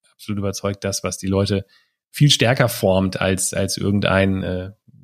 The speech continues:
E-Learning, nichts gegen E-Learnings, E-Learnings, aber manche Dinge kann man einfach <laughs> nicht in einem E-Learning vermitteln, äh, das Leben zum Beispiel.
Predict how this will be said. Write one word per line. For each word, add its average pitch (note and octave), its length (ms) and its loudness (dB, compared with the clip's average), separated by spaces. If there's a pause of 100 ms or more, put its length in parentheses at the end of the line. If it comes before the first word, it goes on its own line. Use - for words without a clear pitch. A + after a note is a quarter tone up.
(120)
E-Learning, F#2+ 600 -6
nichts G2+ 180 -14
gegen F#2+ 140 -18
E-Learnings, G2 360 -4
E-Learnings, G2 680 -4
aber G2 300 -4
manche G#2+ 200 -2
Dinge G#2 220 -4
kann G#2 160 -8
man G2 80 -4
einfach - 320 -2
<laughs> - 0 -
nicht C#3 200 2
in A2 100 2
einem B2 120 4
E-Learning A#2 420 0
vermitteln, G#2+ 540 -8
äh, G#2 180 -12
das G#2+ 200 -18
Leben G#2+ 380 -10 (140)
zum A2 160 -20
Beispiel. A2 300 -20